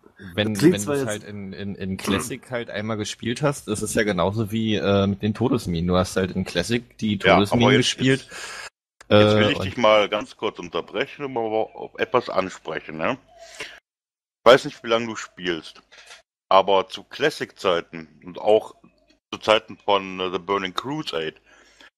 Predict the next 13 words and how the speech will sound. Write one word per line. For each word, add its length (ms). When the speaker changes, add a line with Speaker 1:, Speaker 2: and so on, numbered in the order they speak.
Speaker 3:
kanntest 460
du 100
die 140
Geschichte 500
um 180
die 80
Todesminen 760
in- 300
und 260
auswendig. 800
Du 100
wusstest, 480
warum 460